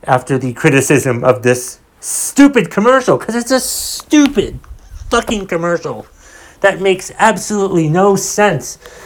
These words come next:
It raises too many questions and talks too much shit about the product that they're trying to sell in the first place. Who wants to get a, the only reason why you want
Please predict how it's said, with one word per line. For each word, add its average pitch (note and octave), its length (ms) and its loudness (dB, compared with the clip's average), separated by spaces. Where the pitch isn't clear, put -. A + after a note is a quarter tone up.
It G3 160 0
raises A3 480 4
too A3+ 280 0
many F3+ 220 2
questions F#3 540 0
and E3 120 2
talks - 400 -2
too A#3+ 220 -4
much G#3 380 -2
shit - 560 0
about G3 300 4
the E3 80 6
product A3 480 2
that F#3+ 140 -4
they're F3+ 120 0
trying A3 420 0
to E3 60 -2
sell G#3+ 320 -2
in F3+ 80 -2
the E3 60 -4
first A#3 380 -2
place. - 440 -6
Who D4 320 4
wants A3+ 520 2
to G#3 100 -4
get G#3 400 -2
a, E3 220 4
the A#3+ 140 0
only D4+ 220 4
reason C4 340 2
why A3+ 120 6
you G#3 320 0
want F#3 480 2